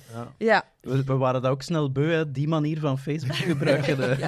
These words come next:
Speaker 2: Maar goed, tweehonderd chronieken zijn dus gedigitaliseerd. Want tussen de, de zestiende en de negentiende eeuw. En waarom is dat belangrijk? Omdat die informatie natuurlijk heel waardevol is, want het is ongecensureerde,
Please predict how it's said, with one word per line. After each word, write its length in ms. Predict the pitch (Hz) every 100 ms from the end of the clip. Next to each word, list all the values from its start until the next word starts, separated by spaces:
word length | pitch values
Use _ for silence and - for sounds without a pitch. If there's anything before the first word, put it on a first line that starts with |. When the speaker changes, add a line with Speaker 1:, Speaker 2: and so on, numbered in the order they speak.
| - 151 139 196 170 - 220 - 220 175 - -
Speaker 2:
Maar 200 | 330 381
goed, 280 | 392 359 -
tweehonderd 640 | 262 359 381 330 277 -
chronieken 420 | - 269 269 269 226
zijn 160 | 214
dus 140 | 214 -
gedigitaliseerd. 920 | 196 196 190 160 160 175 214 - -
Want 200 | 202 196
tussen 240 | 196 - 196
de, 300 | - - 165
de 300 | 175 160 156
zestiende 600 | 156 196 - 185 180 170 -
en 200 | 156 147
de 220 | 147 147 _ _ _
negentiende 640 | 180 185 254 269 247 220 185
eeuw. 260 | 185 233 311 _ _ _
En 140 | -
waarom 240 | 214 220 247
is 80 | 214
dat 140 | 202
belangrijk? 540 | 175 175 233 262 247
Omdat 240 | 226 208 190
die 100 | 190
informatie 520 | 180 175 175 190 -
natuurlijk 300 | 185 196 180
heel 200 | - 175
waardevol 540 | 151 156 247 254 233 247
is, 120 | -
want 200 | 196 185
het 140 | 180
is 200 | 170 - -
ongecensureerde, 1120 | 220 214 190 - 175 - 175 196 180 160